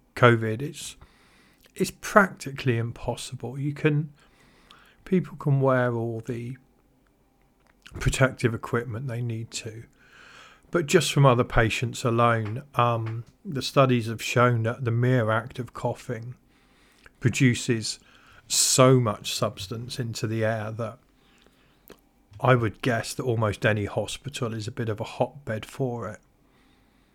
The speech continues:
And so it's, it's,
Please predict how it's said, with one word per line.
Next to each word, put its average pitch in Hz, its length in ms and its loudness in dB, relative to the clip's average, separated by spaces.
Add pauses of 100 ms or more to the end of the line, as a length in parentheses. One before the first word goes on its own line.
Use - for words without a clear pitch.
(880)
And 160 180 2
so 170 420 6 (1700)
it's, - 540 -2 (1160)
it's, - 180 -6